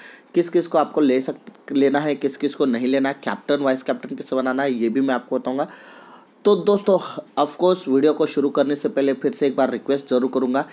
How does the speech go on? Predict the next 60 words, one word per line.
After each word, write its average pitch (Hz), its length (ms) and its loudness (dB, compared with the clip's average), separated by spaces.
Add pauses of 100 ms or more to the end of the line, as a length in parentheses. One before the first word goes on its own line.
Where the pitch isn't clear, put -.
(260)
कि 165 60 4
अगर 151 160 4
आपने 143 280 0
मेरे 135 260 0
चैनल 127 360 0
को 165 140 -2
अब 165 120 -6 (160)
तक 151 160 -2
सब्सक्राइब 170 520 0
नहीं 175 140 -4
किया 127 180 -2
तो 139 120 -8
सब्सक्राइब 151 500 -4
भी 165 100 -2
कर 160 200 0
लीजिए, 160 240 0
और 202 60 0
साथ - 280 -8
ही 196 40 -10
साथ 196 120 -2
बेल 151 340 2
आइकन 170 260 0
को 165 100 -6
प्रेस 156 220 -2
करके 139 320 -6 (140)
all 113 180 0
पर 123 180 -2
भी 127 120 -2
क्लिक 123 240 -6
कर 110 160 -4
लीजिए। 104 320 -6 (600)
साथ 214 260 -2
ही 233 40 -2
साथ 226 180 2
दोस्तों, 202 320 4
इससे 202 200 2
पहले 185 280 4
कि 185 100 0
आप 170 220 0
वीडियो 143 240 0
में 160 140 -2
पूरी 143 220 0
तरह 143 140 0
से 147 160 -6
खो - 220 -4
जाए, 147 160 2
आपसे 135 340 0
रिक्वेस्ट 139 420 -4
फि-, - 180 -8
एक 139 260 0
और 139 120 4
करूँगा 147 340 2
कि 190 300 -2
आप 151 320 -2
वीडियो 131 240 2
को 160 120 2
लाइक 127 320 2
ज़रूर 131 260 0
कर 127 100 -2
दीजिए, 123 300 -2